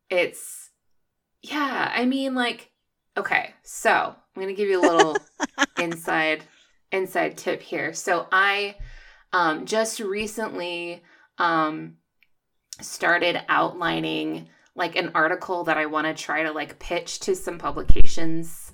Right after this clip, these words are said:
Speaker 1: um,
Speaker 2: Huh.
Speaker 1: like, freelance kind of, um, about using, um,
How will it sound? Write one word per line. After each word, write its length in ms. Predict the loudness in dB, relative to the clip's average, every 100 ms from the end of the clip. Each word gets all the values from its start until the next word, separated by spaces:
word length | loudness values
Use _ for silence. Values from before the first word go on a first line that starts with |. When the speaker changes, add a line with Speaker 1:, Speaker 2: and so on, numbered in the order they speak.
| -2
Speaker 1:
um, 440 | 6 8 12 12
Speaker 2:
Huh. 220 | 12 4 4 2 -6 -14 -10
Speaker 1:
like, 260 | -2 -2 -4
freelance 760 | -6 0 0 0 -6 -8 -14 -8
kind 260 | -6 -4
of, 160 | -4 -6 -16 -20 -20 -12
um, 560 | -2 0 0 -2 -8 -14 -12 -2
about 800 | -2 0 -2 0 -2 -4 -12 -18 -20 -16 -16
using, 960 | 2 8 12 12 12 6 4 0 -4 -10 -20 -20 -20 -20 -10
um, 500 | -6 -6 -6 -10